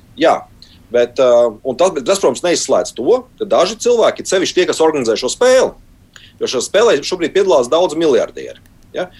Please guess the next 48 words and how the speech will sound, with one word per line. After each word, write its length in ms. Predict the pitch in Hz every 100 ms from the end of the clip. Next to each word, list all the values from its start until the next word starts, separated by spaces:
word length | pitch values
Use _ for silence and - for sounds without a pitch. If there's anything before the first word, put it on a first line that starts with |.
| - -
Ā, 140 | - 120
un, 200 | 127 127
un, 40 |
principā, 440 | 139 160 190 - 139 151
viņi 200 | 175 170
jau 100 | 143 123
to 100 | 131 202
tirgu 260 | 247 156
vairākas 360 | 165 190 147 165
reizes 260 | 185 185 147
ir, 80 | -
kā 80 | 127
saka, 240 | 156 185
iedzinuši 340 | 147 139 127
stūrī, 320 | - 233 185 165 156
un, 140 | 147
un 120 | 143
tās 160 | 143 -
cenas 280 | 208 190 - _ -
ir 120 | 151 -
pilnīgi 320 | 190 196 170 170
nepamatotas, 580 | 143 101 - 73 - -
bet 140 | -
viņi 140 | 180
var 120 | 165 -
to 120 | 139
cenu 220 | 170 - 160
uzdzīt 300 | 143 135 151
augšā. 320 | 117 85 - - - - -
Ā, 120 | 110 113
līdz 120 | 120
ar 60 | 123
to 100 | 190 190 135
vienmēr 260 | 160 151
ir 80 | 151
jāsaprot. 420 | 151 - 82 65 - _
Tā 100 | 131
ir 80 | 135
viena 160 | 156 143
lieta, 240 | 135 117
ko 160 | 110 104
finansisti 460 | 135 104 101 123
iemācās 340 | 110 85 92 117
ātri. 400 | 113 - - - -
Pret 180 | 135 131 -
ko 180 | 190 175
jūs 320 | 175 175 -
spēlējat? 600 | - 185 160 76 - -